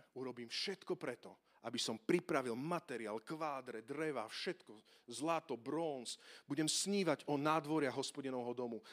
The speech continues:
Ja ho síce nemôžem postaviť, postaví ho Šalamún, ale predpripravím úplne všetko. A odozdám štafetový kolík Šalamúnovi. A poviem:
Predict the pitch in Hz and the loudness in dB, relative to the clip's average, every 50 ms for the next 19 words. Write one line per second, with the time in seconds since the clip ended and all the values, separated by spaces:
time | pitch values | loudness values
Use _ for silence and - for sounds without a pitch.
0 | - - _ 131 165 175 180 170 - - 180 - - 165 175 190 190 175 156 135 | -20 -12 _ 0 2 2 2 0 -2 -4 -6 -4 -4 -4 -2 -2 -2 -2 -2 -2
1 | 131 110 - 110 - - - 98 92 87 85 _ - - _ - 127 120 - 151 | -4 -6 -6 -6 -8 -6 -8 -10 -12 -12 -18 _ -20 -20 _ -4 -2 0 2 2
2 | 139 139 131 139 143 - - 147 143 131 117 107 101 98 - _ - - - 113 | 4 4 4 2 2 2 0 -2 -2 -2 -4 -6 -8 -12 -14 _ -20 -8 -6 -4
3 | 127 120 - 175 175 165 - - - 139 - - 131 120 113 113 120 - _ - | -4 -2 0 0 0 0 0 -4 -6 -6 -4 -4 -4 -4 -4 -6 -10 -6 _ -2
4 | 196 - - - 143 131 120 104 - - - 127 104 _ - - 92 87 87 _ | -2 -2 -2 -4 -4 -4 -6 -10 -10 -10 -10 -10 -12 _ -20 -20 -20 -20 -20 _
5 | _ _ _ _ _ _ _ _ _ _ _ _ - 127 - - 165 165 156 156 | _ _ _ _ _ _ _ _ _ _ _ _ -4 -4 0 2 2 4 4 4
6 | 139 120 120 123 110 104 - - - 139 - - 131 - - 113 113 104 - 120 | 2 2 -4 -6 -6 -4 -4 -2 -2 -2 -2 -2 -6 -6 -4 -6 -6 -6 -4 -4
7 | 117 113 107 98 - _ _ _ _ _ _ _ _ _ _ - - 131 120 117 | -2 -2 -4 -6 -10 _ _ _ _ _ _ _ _ _ _ -2 2 2 4 4
8 | 113 110 107 104 101 98 90 82 85 76 - _ _ _ _ _ _ _ - 113 | 2 0 0 -2 -4 -6 -8 -10 -12 -16 -18 _ _ _ _ _ _ _ -4 -4
9 | 117 - 139 135 120 123 120 113 104 | 6 8 8 8 8 6 2 2 0